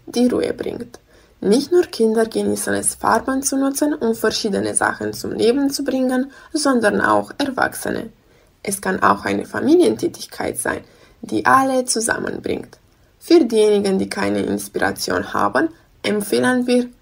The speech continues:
Malbücher. Sie sind nicht nur für Kinder und entfernen den Stress. Zweitens,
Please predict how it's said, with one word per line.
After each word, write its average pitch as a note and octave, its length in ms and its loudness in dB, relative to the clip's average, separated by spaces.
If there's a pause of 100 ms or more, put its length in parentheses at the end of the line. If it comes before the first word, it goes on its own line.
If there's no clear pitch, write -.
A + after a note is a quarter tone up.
Malbücher. G3+ 840 2 (280)
Sie - 160 -6
sind E4 180 6
nicht D5 200 2
nur C4+ 120 6
für G3+ 220 -2
Kinder G3+ 540 2
und F4+ 160 4
entfernen G#3 760 0
den C4 180 -2
Stress. - 500 -8 (720)
Zweitens, - 880 -2